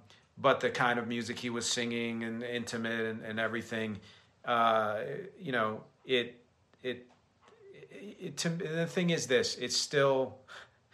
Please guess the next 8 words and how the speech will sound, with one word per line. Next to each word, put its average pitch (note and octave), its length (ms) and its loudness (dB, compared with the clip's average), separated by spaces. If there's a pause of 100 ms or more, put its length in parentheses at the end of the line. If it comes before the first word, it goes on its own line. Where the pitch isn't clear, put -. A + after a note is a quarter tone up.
(360)
you C#3+ 100 0
know, B2 240 4
unfortunately, B2 1040 -2 (140)
uh, A2 200 -6
or G#2 80 -4
not, G#2 300 -2
it's G#2 140 -4
still, B2 540 2